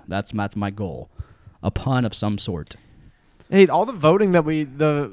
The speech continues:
Speaker 2: we've done votes before and they've worked out, like when we named our beer.
Speaker 1: Yeah. The
Speaker 2: Just
Speaker 1: Artillery Ale. How original.
Speaker 2: Well, it's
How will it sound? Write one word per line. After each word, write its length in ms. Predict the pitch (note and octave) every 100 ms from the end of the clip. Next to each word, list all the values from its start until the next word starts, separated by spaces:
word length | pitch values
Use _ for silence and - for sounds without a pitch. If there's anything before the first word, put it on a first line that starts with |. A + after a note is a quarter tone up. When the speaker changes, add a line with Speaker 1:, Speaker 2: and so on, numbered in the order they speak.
| G#2+
Speaker 2:
we've 340 | A#2+ C#3+ F#3+ A3
done 200 | A#3+ A3+
votes 240 | C#3+ C3
before 280 | - A#2+ C3
and 100 | B2
they've 120 | A#2+
worked 260 | A#2+ A2+ A2
out, 200 | G#2+ B2+
like 160 | C#3 C3+
when 120 | C3+
we 240 | C3+ C3+
named 280 | B2+ C3+ C#3+
our 100 | D3
beer. 300 | D3 F#3 A2 A#2
Speaker 1:
Yeah. 220 | F3+ - - - - - _ _ _ _
The 100 | G#2+
Speaker 2:
Just 60 | A#2+
Speaker 1:
Artillery 500 | B2 - D#3+ E3 D#3+
Ale. 240 | E3 C#3+ G2+
How 220 | A#2 C#3+
original. 500 | C#3+ C3 G2+ F2 E2+ _ - _ _ _ _ _ _ _ - -
Speaker 2:
Well, 320 | C3 F#3 F#3 -
it's 320 | E3 D#3+